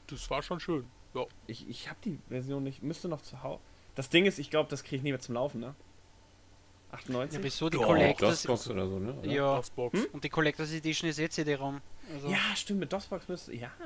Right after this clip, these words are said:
Speaker 2: Ah, aber wenn du, jetzt, wo du gesagt hast, X-Wing so schwer war,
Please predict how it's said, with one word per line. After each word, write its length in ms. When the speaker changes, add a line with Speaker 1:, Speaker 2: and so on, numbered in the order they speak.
Speaker 2:
Ah, 420
aber 280
wenn 100
du, 120
jetzt, 200
wo 60
du 80
gesagt 260
hast, 140
X-Wing 280
so 100
schwer 340
war, 240